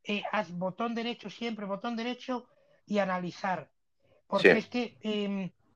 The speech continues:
Speaker 1: no está, muchas veces no está en el propio fichero comprimido que se llama libro de espiritualidad punto zip,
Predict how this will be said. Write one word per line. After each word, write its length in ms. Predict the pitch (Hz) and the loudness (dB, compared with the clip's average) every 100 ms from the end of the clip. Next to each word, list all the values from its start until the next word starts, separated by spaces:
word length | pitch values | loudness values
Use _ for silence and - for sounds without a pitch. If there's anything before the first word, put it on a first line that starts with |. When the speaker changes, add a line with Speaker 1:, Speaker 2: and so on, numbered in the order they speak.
| - _ - | -20 _ -4
Speaker 1:
no 580 | 196 190 180 190 220 | -2 -2 0 4 8
está, 360 | 247 - 262 226 | 6 4 2 2
muchas 360 | 214 233 247 247 | 0 -4 -4 -4
veces 260 | 247 247 | -4 -4
no 200 | 220 233 | -4 -4
está 560 | 226 - - 220 202 180 _ _ _ _ - | -4 -8 -4 -2 -2 -6 _ _ _ _ -10
en 160 | 214 | -8
el 140 | 202 180 | -6 -8
propio 420 | 214 202 - 185 | -4 -4 -4 -6
fichero 460 | 190 175 208 190 | -6 -8 -6 -6
comprimido 520 | - 180 196 190 196 185 | -2 -2 -2 -4 -4 -6
que 80 | |
se 140 | - 190 | -6 -2
llama 420 | 190 185 185 160 - _ _ - - _ | 0 2 0 -2 -8 _ _ -20 -20 _
libro 520 | 196 202 220 202 196 | -4 2 2 4 4
de 1160 | 190 196 196 196 196 196 190 190 190 185 185 190 | 2 2 0 0 0 -2 -2 -4 -4 -6 -6 -8
espiritualidad 1000 | 185 - 190 185 196 185 185 180 202 - _ _ _ _ _ | -12 -6 -4 -4 0 0 0 -2 -2 -4 _ _ _ _ _
punto 380 | 214 185 - 190 | -4 -4 -2 -6
zip, 360 | - 226 196 | -4 -6 -6